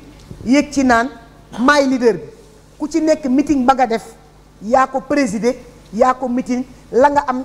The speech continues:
yaa ko may sa bopp. Donc moi, je pense que loolu manqué nañu. Terewul, on a fait un résultat de quatre cents et quelques mille voix. Kenn rawuñu ci élection yi. Dama bëgg ngeen def benn analyse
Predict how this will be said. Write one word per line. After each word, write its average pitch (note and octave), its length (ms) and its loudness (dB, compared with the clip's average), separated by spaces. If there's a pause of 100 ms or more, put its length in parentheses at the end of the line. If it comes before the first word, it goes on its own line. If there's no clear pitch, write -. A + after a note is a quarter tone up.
(160)
yaa C4 200 2
ko C#4 120 0
may C4+ 140 -2
sa C4 100 -4
bopp. G#3 160 -4 (840)
Donc F#3 240 -10
moi, D4+ 180 4
je D#4 120 -2
pense A3+ 280 -4
que - 120 -6 (760)
loolu D#4+ 360 2
manqué D4+ 340 -2
nañu. G#3 220 -4 (280)
Terewul, F4+ 420 2 (380)
on F4 140 2
a F#4 120 2
fait F#4 220 -6
un D#4 100 2
résultat D4+ 560 0 (320)
de A3+ 80 -4
quatre G4+ 400 -6
cents G#4 260 4
et D#4 60 2
quelques F#4+ 340 -2
mille C4+ 140 -2
voix. D#4+ 280 2 (720)
Kenn A4+ 140 0 (140)
rawuñu G4 340 2
ci - 100 -8
élection B3 360 0
yi. B2 80 -14 (880)
Dama D#4 180 0
bëgg F4+ 160 -2
ngeen F4 220 2
def E4 160 0
benn D4 240 2
analyse C4+ 460 -2